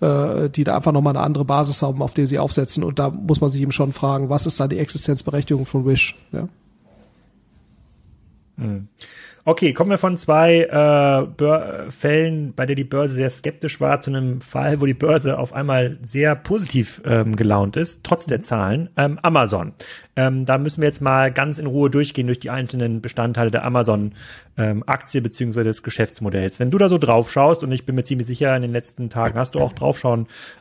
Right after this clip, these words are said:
Speaker 2: ähm, können, was ist deine Bewertung? Was siehst du Gutes, was
Speaker 1: Ja,
Speaker 2: siehst du
Speaker 1: also,
Speaker 2: Schlechtes gerade?
Speaker 1: äh, mich hat das App was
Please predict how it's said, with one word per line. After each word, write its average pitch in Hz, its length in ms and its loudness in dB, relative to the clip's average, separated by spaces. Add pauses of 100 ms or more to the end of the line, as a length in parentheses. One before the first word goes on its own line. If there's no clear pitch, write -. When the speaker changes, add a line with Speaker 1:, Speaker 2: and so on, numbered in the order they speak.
Speaker 2:
ähm, 120 340 -2
können, 175 400 2
was 151 160 0
ist - 240 -8
deine 131 460 2
Bewertung? 107 680 -2
Was 135 260 -2
siehst 147 260 -4
du 135 380 2 (220)
Gutes, 156 460 0
was 131 120 0
Speaker 1:
Ja, 156 60 0
Speaker 2:
siehst - 140 0
du 120 60 -4
Speaker 1:
also, 170 220 4
Speaker 2:
Schlechtes - 260 -4
gerade? - 280 -14
Speaker 1:
äh, - 120 -14 (120)
mich 175 200 -4
hat 214 140 0
das - 120 -16 (320)
App 226 280 0
was 185 300 0